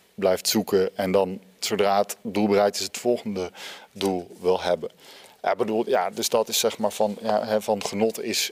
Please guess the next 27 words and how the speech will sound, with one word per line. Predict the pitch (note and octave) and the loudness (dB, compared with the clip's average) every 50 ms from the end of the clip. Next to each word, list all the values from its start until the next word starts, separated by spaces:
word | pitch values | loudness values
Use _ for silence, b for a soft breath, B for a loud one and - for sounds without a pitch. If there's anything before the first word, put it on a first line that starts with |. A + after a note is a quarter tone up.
| - | -4
is | - A#2 G2+ - - - - - - - | -4 -2 -2 0 -2 -2 -4 -8 -10 -4
inherent, | - A2 G2 G2 G2 F#2+ G2 G2 F#2+ - - - - _ _ | -4 -2 0 0 0 0 0 0 -2 -6 -10 -12 -14 _ _
eh, | - F#2+ F#2+ G2 F#2 F#2 B B B B B B B B B B _ | -2 -2 0 0 0 -2 B B B B B B B B B B _
vluchtig, | - - A#2 B2 A#2 - - G#2+ F#2+ - - - - - - - _ | -6 0 0 2 2 2 -2 -2 -2 -4 -4 -8 -10 -12 -18 -12 _
eh, | - F#2 F2+ F2+ F2+ - - | -6 -4 -4 -6 -8 -10 -8
volgens | - G#2+ G2+ D#2+ E2+ E2+ | -4 -4 -4 -2 -4 -6
mij. | - G2 F2+ - - - - _ _ - _ _ _ | -6 -6 -6 -6 -8 -12 -18 _ _ -20 _ _ _
En | - A2+ | 0 0
ik | G#2 - - | 0 2 0
zie | - - G#2+ F#2+ | -2 -2 -2 -2
Rick | F2 G2 G2+ - | -2 -2 -4 -2
niet | G#2 G2 G#2+ A2 - | -4 -4 -2 0 0
als | A#2 - - | -2 -2 -2
een | A2 G#2 | -6 -6
hedonist. | - G#2 A2 G#2 G2+ F#2+ G#2 A#2+ A#2+ - - - | -4 -2 -2 -2 -2 -4 -4 -4 -4 -4 -4 -2
Hij | - G#2+ | -2 0
is | - | 0
veel | - - F3+ G3 | 4 4 4 4
meer | - C3 G#2 | 6 2 2
bezig | F#2 - G#2+ A2 A2+ - - - - | 4 4 4 4 4 2 0 -2 -2
met, | G#2 G#2+ G#2+ G#2 - - B B B B B B B B B B B B B B _ _ _ | 0 0 0 0 -2 -8 B B B B B B B B B B B B B B _ _ _
ehm, | G2+ G2+ G2 G2 G2 G2 | 2 4 4 4 2 0
hij | - G#2+ | -2 -2
is | G#2+ - - - | 0 0 -2 -2
een | G#2 F#2+ G2+ | -4 -2 2
narcissi-, | A#2 C#3+ F#3 F#3 - - D3+ C3 - - - - - | 2 4 4 4 2 0 0 0 0 0 0 -2 -6
narcis-, | - A2 A#2 C3 C#3 - - - G2 - - - | -2 0 2 2 2 2 0 0 -2 -2 -2 -2